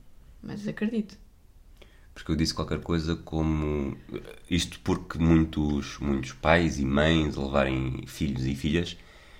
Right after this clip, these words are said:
Speaker 2: e eu na altura disse, até,
Speaker 1: Já me lembro.
Speaker 2: até te fiz rir quando disse se eu fosse pai, eh, que provavelmente também, também levaria
Speaker 1: A tua filha.
Speaker 2: a minha filha.
Speaker 1: Eu
Speaker 2: E
Speaker 1: disse
Speaker 2: depois
Speaker 1: que eras
Speaker 2: disse
Speaker 1: sexista. Não, eu disse que eras sexista antes de tu, antes de tu continuares.
Speaker 2: Sim,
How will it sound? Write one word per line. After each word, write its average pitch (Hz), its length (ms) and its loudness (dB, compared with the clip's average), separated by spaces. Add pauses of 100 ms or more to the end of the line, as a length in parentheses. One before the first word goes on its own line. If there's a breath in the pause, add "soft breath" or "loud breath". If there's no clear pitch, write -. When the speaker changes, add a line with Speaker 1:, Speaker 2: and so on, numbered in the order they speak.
(160 soft breath)
Speaker 2:
e 80 100 0
eu 78 60 4
na 82 60 6
altura 80 380 4
disse, 82 480 0
até, - 160 -2
Speaker 1:
Já 202 160 2
me 175 80 -4
lembro. 78 180 -4
Speaker 2:
até 80 160 2
te - 100 -4
fiz 80 220 0
rir 80 300 2
quando 73 260 0
disse 73 200 -2
se - 120 -6
eu 71 40 -2
fosse 69 240 -6
pai, 80 280 4 (540 loud breath)
eh, 82 600 4 (220)
que 90 720 4
provavelmente 92 460 2
também, 90 800 2 (300)
também 87 260 6
levaria 87 800 0 (140)
Speaker 1:
A 180 80 -6
tua 175 180 -8
filha. 143 420 -4
Speaker 2:
a 82 40 4
minha 85 180 4
filha. 67 480 -6
Speaker 1:
Eu - 80 -2
Speaker 2:
E 156 40 -2
Speaker 1:
disse 156 40 -2
Speaker 2:
depois 165 160 0
Speaker 1:
que 160 40 2
eras 160 120 2
Speaker 2:
disse 180 180 0
Speaker 1:
sexista. 190 420 -6 (260 loud breath)
Não, 202 120 4
eu 185 80 4
disse 202 160 4
que 214 80 8
eras 185 140 8
sexista 214 400 8
antes 220 140 10
de - 60 -4
tu, - 100 -4
antes 240 420 2
de - 60 0
tu 214 100 0
continuares. 214 680 6
Speaker 2:
Sim, - 260 -4